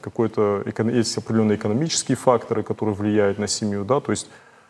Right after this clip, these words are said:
молодежь, часть молодежи, конечно, они, м, ориентируются на доходы, на определенные, да, то есть если у них заработная плата ниже,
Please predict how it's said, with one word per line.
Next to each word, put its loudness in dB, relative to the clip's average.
молодежь, 4
часть 2
молодежи, 2
конечно, -2
они, 2
м, -6
ориентируются 4
на 4
доходы, 2
на -8
определенные, -8
да, -4
то -4
есть -6
если -2
у 2
них 2
заработная 2
плата 0
ниже, 2